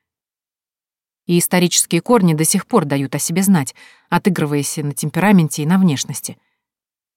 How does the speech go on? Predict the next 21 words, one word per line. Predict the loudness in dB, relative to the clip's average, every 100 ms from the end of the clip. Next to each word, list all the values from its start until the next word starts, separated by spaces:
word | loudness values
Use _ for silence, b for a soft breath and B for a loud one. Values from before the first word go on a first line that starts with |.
| _ _ 2
Но | 4
теперь | 4 2 2
среди | 2 0 2
нас | 4 4 2
живут | 0 0 -2 -2
и |
представители | -4 -4 0 0 2 0 0
других | 0 2 0 0
рас, | -4 -6 -10 b b b
в | -6
докосмические | -4 -2 0 0 0 -2 -2 -2
времена | 0 2 2 0
считающиеся | -2 -4 -4 -4 -6 -6 -4 -2
выдуманными. | 0 -2 -4 -6 -8 -14 _ _ _ _ _ _
Они | 4 4
гораздо | 4 2 2 2
раньше | 2 2 -4
начали | -6 -6 -6
штурмовать | -6 -4 0 2 0 -4
космические | -6 -4 -4 -4 -6
просторы, | -4 -4 -2 -4 -6